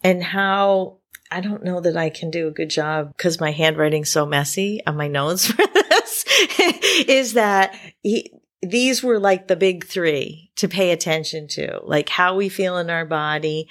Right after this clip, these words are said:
Speaker 2: how we feel motivated by time, like, really negatively. Like, we have this really negative response to, "There's not enough time, there's not enough time." And then environmental stimuli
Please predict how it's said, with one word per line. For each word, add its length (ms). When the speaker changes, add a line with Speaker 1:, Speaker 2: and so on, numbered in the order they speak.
Speaker 2:
how 440
we 360
feel 420
motivated 580
by 180
time, 640
like, 320
really 280
negatively. 800
Like, 180
we 100
have 240
this 280
really 300
negative 800
response 520
to, 100
"There's 240
not 140
enough 180
time, 280
there's 160
not 160
enough 180
time." 380
And 180
then 180
environmental 840
stimuli 880